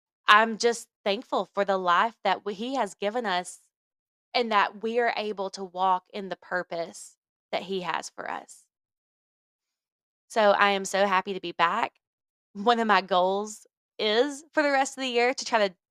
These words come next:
to put out a podcast at least weekly, because God is placing so much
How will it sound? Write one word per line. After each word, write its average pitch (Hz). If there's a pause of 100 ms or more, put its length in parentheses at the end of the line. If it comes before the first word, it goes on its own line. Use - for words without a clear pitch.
to 220
put 214
out 202
a 196
podcast 190
at 208
least 196
weekly, 196
because 202 (280)
God 240
is 208
placing 190
so 220
much 190